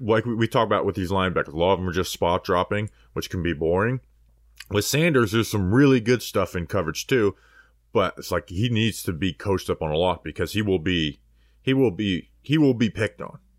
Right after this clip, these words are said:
Like we said with linebackers, coverage can be a little overrated. For the most part, you're spot dropping and playing a zone.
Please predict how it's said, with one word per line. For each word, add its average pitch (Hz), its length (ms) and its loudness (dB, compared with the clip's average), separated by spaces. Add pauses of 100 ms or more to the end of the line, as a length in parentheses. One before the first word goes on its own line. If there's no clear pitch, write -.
Like - 120 -4
we 120 80 2
said 90 280 0
with 80 200 -6
linebackers, 78 500 -4
coverage 104 320 -2
can 107 120 -4
be 95 60 0
a 95 60 2
little 92 220 4
overrated. 95 460 4
For - 80 -12
the 80 60 -4
most 90 260 -2
part, 104 160 0
you're 90 80 -2
spot 87 360 -2
dropping 82 440 -2
and 78 100 -6
playing 82 280 -2
a 82 60 -2
zone. 76 320 -4